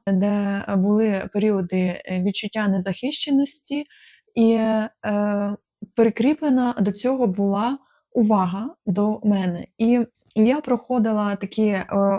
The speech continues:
уявні, е, штуки, де я поверталася доросла в те дитинство і, е, перепрогравала різні травматичні досвіди,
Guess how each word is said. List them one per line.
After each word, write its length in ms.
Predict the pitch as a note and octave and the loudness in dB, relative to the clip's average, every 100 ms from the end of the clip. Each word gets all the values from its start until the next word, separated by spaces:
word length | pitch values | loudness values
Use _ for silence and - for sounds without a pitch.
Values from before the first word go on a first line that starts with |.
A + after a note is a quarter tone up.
| - | 0
уявні, 760 | A3 G#3+ A3 A3 G3+ G3+ G3+ G3 | 2 4 2 0 2 2 2 0
е, 540 | F#3 - F#3+ F#3 F#3 F3+ - F#3+ | -4 -8 -8 -6 -8 -10 -12 -12
штуки, 480 | - - D#4 - | -10 -8 -6 -2
де 200 | G3 G3+ | 0 2
я 160 | G3 G#3+ | 0 0
поверталася 880 | G#3 F#3 F#3+ G#3+ G3+ F#3 F3+ - F3 - _ | -2 -6 -6 -6 -6 -6 -8 -12 -14 -16 _
доросла 480 | F#3 G3+ G3+ F#3+ G3 | 0 2 0 -2 -4
в 100 | F#3 | -6
те 200 | - G3+ | -4 -4
дитинство 720 | F3+ F#3 B3+ E4+ - A#3+ A3 _ - _ | -2 -4 -6 -6 -4 -2 -2 _ -20 _
і, 260 | B3+ D4+ - _ - | -2 -2 -2 _ -4
е, 140 | G#3 | -2
перепрогравала 920 | A#3 C4 B3 A3+ A3+ A3+ A#3 A3 G3 | 0 0 0 -4 -2 0 0 0 0
різні 320 | G#3 A3 F#3+ | 0 2 0
травматичні 680 | F#3 G3+ G#3 G3+ G#3 F#3+ F#3+ | -2 -2 -2 0 -2 -2 -2
досвіди, 580 | G3+ E4 - A#3+ G3+ | -2 -2 -2 -2 -2